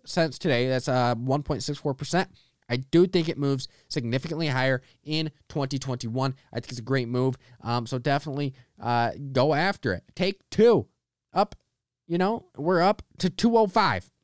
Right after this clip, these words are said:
The two oh five Take-Two is up. We called that, the Running with the Money team. I believe we called that all the way down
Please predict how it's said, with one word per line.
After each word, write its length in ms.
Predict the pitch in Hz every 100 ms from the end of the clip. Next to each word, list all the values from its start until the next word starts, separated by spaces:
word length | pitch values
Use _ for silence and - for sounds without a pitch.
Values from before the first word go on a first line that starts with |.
| _
The 60 | 151
two 360 | - 285 285 -
oh 220 | 226 220
five 560 | - - 214 170 117
Take-Two 340 | - 135 - 139
is 80 | 120
up. 140 | 110
We 80 | 233
called 360 | - 262 233 151
that, 200 | 139 131
the 60 |
Running 220 | 147 190
with 60 | 180
the 40 |
Money 200 | 156 143
team. 200 | 120 107 - _ _ _
I 80 | 156
believe 200 | 180 226
we 80 | 196
called 260 | - 151
that 120 | 147 139
all 80 | 180
the 60 | 180
way 60 |
down 200 | 156 143